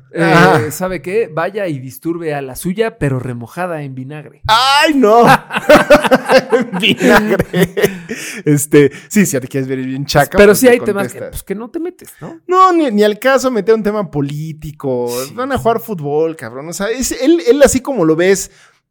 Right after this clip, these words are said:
Speaker 2: pues quizá un poquito más atractivillo, más güerillo el argentino, ¿no? Pues es igual que tú, güey.
Speaker 1: A lo mejor sí un
Speaker 2: Gana
Speaker 1: poco más
Speaker 2: igual.
Speaker 1: soberbio, a lo mejor un poco más
Speaker 2: Sí son bien mamones, ¿para qué nos
Speaker 1: Mamón,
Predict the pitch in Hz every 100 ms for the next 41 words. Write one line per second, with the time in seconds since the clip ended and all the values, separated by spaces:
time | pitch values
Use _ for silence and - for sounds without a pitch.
0 | _ - - 170 226 214 208 196 214 165
1 | 151 147 156 170 196 180 165 131 - 151
2 | 175 185 170 151 143 135 131 165 156 151
3 | 151 170 151 139 123 113 123 120 123 151
4 | 156 135 127 143 196 349 339 359 359 339
5 | 339 339 339 277 185 180 180 190 196 247
6 | 277 262 - - - 202 175 160 160 160
7 | 165 156 127 131 143 151 151 147 147 143
8 | 147 160 - 320 339 311 311 302 285 277
9 | 294 170 143 185 139 165 175